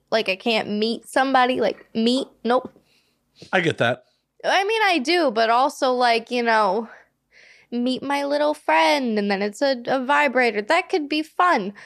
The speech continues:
Speaker 1: but
Speaker 2: Well, that's how you have to get dramatic about it. "Let me introduce my little friend."
Speaker 1: <laughs> Like it's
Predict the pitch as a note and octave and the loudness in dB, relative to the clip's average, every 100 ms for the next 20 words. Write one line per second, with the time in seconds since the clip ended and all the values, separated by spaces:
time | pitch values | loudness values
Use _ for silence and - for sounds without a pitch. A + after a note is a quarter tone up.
0 | - _ _ C#4+ C4 B3 - _ - G#3+ | -20 _ _ 2 4 2 -2 _ 0 2
1 | A3 A3+ A3 G3+ F#3 F3+ C3+ E3 D3 A2 | 2 4 4 4 2 0 4 4 4 2
2 | - - C#3 D3+ E3+ A3 F3+ G3 F3+ E3+ | -2 -8 -2 0 2 2 0 0 0 0
3 | E3+ D#3+ G#2 - - - D3+ F#3+ A3 D#3 | 0 0 -2 -8 -16 -14 -2 0 2 4
4 | D3+ D#3 F#3 A#3+ - D4 C#4 G#3+ E3 D#3 | 4 2 2 0 0 2 2 2 2 -2
5 | - - _ D#4 - - - - - - | -4 -10 _ -6 -6 -18 -12 -10 -10 -16
6 | _ _ _ _ _ _ _ C#5 D5 C5+ | _ _ _ _ _ _ _ -4 -4 -2
7 | B4 B4 A#4+ A#4 | 0 2 2 2